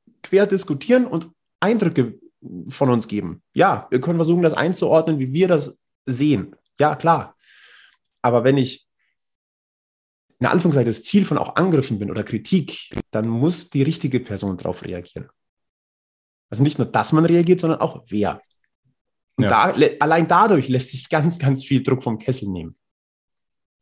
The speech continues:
Speaker 2: Ich fand, also das Musterbeispiel für gelungene Unternehmenskommunikation war eigentlich diese Casa Mölders.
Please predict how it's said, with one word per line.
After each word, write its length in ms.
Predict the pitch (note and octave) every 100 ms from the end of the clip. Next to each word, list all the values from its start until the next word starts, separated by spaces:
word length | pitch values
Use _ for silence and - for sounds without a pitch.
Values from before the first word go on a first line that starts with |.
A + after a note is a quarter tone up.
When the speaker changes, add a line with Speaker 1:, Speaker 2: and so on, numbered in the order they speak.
| _ - - -
Speaker 2:
Ich 100 | A2
fand, 240 | A#2+ D3 -
also 220 | A#2+ A#2
das 200 | - G#2
Musterbeispiel 800 | C#3 A3+ B3+ C#3 C3+ - D3 C3
für 320 | - A#2 A2
gelungene 520 | G#2+ G#2 D#3 E3+ D3
Unternehmenskommunikation 1200 | C3+ A#2+ A2+ C#3+ C#3 C3 B2 A#2+ A2+ A2 A#2+ A#2+
war 160 | G#2+ G#2
eigentlich 300 | A2 A2 A2
diese 320 | A2 G#2+ G#2+
Casa 320 | - G#2+ A2
Mölders. 560 | G#2 G2 F#2 E2+ -